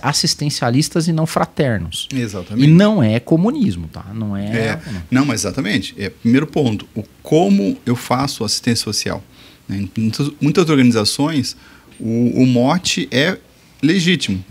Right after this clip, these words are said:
Speaker 2: Real-, realmente querem colaborar no entorno, com a sociedade, com a comunidade que eles estão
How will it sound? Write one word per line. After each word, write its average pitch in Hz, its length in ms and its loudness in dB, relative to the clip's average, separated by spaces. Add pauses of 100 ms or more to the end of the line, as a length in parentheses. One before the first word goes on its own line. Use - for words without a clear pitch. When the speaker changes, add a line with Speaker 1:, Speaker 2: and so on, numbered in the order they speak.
(200)
Speaker 2:
Real-, 120 360 0
realmente 139 460 -2
querem 156 400 -2
colaborar 135 720 -2 (440)
no 123 180 6
entorno, 131 880 2
com - 100 -8
a 110 40 -4
sociedade, 110 680 -4
com 107 60 -6
a - 20 -6
comunidade 110 480 0
que 113 40 -4
eles 101 100 -4
estão 110 340 -4